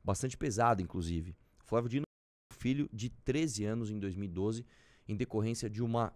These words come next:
crise asmática. Essa história é tão pesada que tem até um erro médico, houve um erro médico, e o hospital teve, inclusive, que pagar uma indenização de cento e oitenta mil reais por conta desse erro médico.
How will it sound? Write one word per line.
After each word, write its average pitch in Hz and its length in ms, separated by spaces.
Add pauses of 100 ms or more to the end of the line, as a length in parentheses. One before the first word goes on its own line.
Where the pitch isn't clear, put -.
(180)
crise 160 560
asmática. 107 680
Essa 120 160
história 170 240
é - 20
tão 175 200
pesada 110 400
que 110 200 (640)
tem 135 140
até 131 240
um 143 180
erro 139 200
médico, 101 480
houve 98 160
um 104 140
erro 131 160
médico, 98 420
e 110 100
o 113 80
hospital 135 680 (260)
teve, 117 200
inclusive, 120 320
que - 80
pagar - 240
uma 123 140
indenização 117 560
de 110 180
cento - 440
e 156 40
oitenta 131 360
mil 110 160
reais 101 420 (280)
por 113 140
conta 110 300
desse 104 280
erro 110 160
médico. 98 480